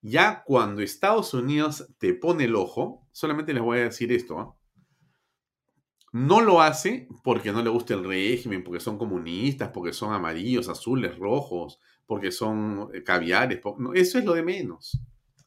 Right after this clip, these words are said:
Cuando el gobierno de Estados Unidos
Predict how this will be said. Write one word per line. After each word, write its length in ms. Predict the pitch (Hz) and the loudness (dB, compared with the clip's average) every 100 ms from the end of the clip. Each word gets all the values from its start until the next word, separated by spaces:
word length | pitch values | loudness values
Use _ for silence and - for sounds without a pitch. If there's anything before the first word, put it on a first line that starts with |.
| _ 143 _ _ _ _ _ _ _ _ _ _ _ _ _ | _ -20 _ _ _ _ _ _ _ _ _ _ _ _ _
Cuando 540 | - 127 120 117 120 - | 4 6 8 6 4 4
el 180 | 123 113 | 2 2
gobierno 540 | 113 117 147 214 240 | 2 2 2 2 0
de 60 | 147 | -2
Estados 400 | 131 151 147 - | 0 0 2 0
Unidos 680 | 113 113 90 82 - - | -2 0 -2 -4 -10 -18